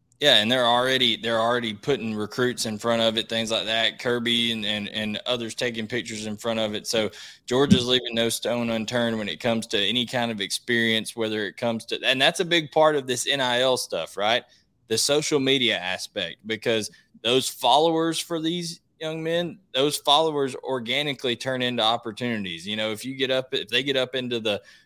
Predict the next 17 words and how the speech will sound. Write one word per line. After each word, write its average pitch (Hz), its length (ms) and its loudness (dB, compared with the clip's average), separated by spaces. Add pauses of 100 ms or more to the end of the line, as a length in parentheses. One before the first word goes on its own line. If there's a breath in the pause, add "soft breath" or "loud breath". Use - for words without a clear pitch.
(120)
uh, 104 400 0
you 120 120 -4
know, 95 120 -4
six - 420 -4
figures, 127 440 -2
hundreds 123 520 -2
of 95 120 -8
thousands 117 600 2
of 95 120 -6
followers, 120 600 0 (240 loud breath)
then 113 140 -6
that 117 180 2
organically 117 680 -2
turns 113 360 -2
into, 107 680 -2 (360 soft breath)
uh, 95 300 -4 (100)
influence, 120 840 0